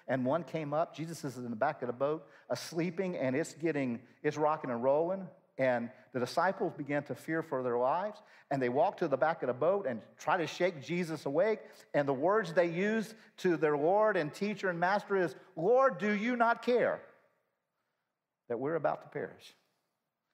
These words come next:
It, it's the same words. "Jesus, do you not care?" And those are, those are words of accusation. Now, I know,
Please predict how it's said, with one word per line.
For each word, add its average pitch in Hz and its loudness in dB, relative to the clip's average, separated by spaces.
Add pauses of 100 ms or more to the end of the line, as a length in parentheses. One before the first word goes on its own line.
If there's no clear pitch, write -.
(260)
It, 170 0
it's 175 0
the 175 0
same 196 -4
words. 185 -6 (880)
"Jesus, 196 0
do 165 0
you 220 0
not 208 0
care?" 214 0
And 160 -2
those 220 2
are, 220 0 (280)
those 247 -2
are 277 -2
words 196 -4
of 170 -4
accusation. 170 -4 (1500)
Now, 120 -2 (580)
I 170 0
know, 151 0